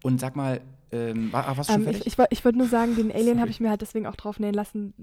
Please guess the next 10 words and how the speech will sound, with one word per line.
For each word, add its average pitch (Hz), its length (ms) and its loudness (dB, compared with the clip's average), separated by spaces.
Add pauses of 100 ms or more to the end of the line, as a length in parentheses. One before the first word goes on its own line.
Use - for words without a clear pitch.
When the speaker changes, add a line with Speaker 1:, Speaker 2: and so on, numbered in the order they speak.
(140)
Speaker 2:
um 220 160 4
halt 208 140 4
dem 196 100 0
Ganzen 190 220 -2
nochmal 196 220 2
so 196 80 -2
eine 190 160 0
Individualität 202 720 0
zu - 80 -18
verpassen. 226 520 -8